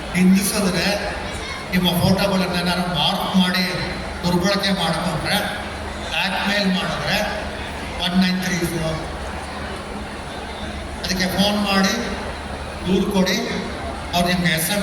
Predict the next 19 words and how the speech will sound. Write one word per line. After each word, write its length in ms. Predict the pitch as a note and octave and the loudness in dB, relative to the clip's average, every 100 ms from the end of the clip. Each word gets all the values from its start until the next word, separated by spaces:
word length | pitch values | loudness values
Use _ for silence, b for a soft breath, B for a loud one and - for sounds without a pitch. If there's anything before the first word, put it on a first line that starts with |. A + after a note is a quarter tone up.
| G#3 | 2
ಎಸ್ 100 | F#3 | 2
ಕಳಿಸ್ತಾರೆ. 500 | F#3+ F#3 - F3 F#3 G#3 - - - - - - - - | 2 2 2 0 0 0 0 -4 -4 -6 -6 -6 -6 2
ನಿಮ್ಮ 200 | F#3+ G3+ G#3 F#3+ | 4 6 4 2
ಹತ್ತಿರದ 420 | F#3+ G3+ F#3+ G3 G3 E3+ | 2 4 4 4 2 2
ಪೊಲೀಸ್ 300 | F#3 F#3+ F#3+ | 4 6 4
ಠಾಣೆಯಲ್ಲಿ 600 | F3 F3 F3 E3+ D3 F3+ A#3+ - - - - - - D#3+ | 2 2 0 0 0 0 0 -2 -4 -8 -8 -8 -4 0
ಯಾವ 220 | F3 G#3 G#3+ F#3+ | 0 0 0 0
ಇನ್ಸ್‌ಪೆಕ್ಟರ್‌ಗೆ 760 | F#3 F#3+ F3+ E3+ F3+ F#3 E3+ - G3 | 0 0 0 -2 -2 -2 0 2 2
ನಿಮ್ಮ 140 | F#3 - | 2 0
ಕಂಪ್ಲೇಂಟ್ 380 | - - F#3+ F#3 F#3 | -2 0 2 2 0
ಹೋಗಿದೆ, 320 | - - - - - - - - - - - - - - - - - - - - D#3+ | -2 0 0 0 -4 -6 -6 -6 -6 -6 -6 -6 -6 -8 -8 -8 -8 -8 -8 -4 -2
ಅವರ 120 | E3 D#3+ | 0 0
ಹೆಸರು, 360 | D#3 G#3+ G#3 B3 C#4 C4+ - - | 0 0 0 0 0 -2 -2 -2
ಅವರ 100 | F#3 F3 | 0 2
ಫೋನ್ 180 | F#3+ G3+ | 2 4
ನಂಬರ್ 200 | G3+ G3 F#3+ | 4 4 2
ಕೂಡ 120 | F#3+ G#3 | 2 2
ನಿಮಗೆ 200 | F#3+ - F3+ | 0 0 -2
ಕೊಡ್ತಾರೆ. 400 | E3+ F#3 - | -2 -2 0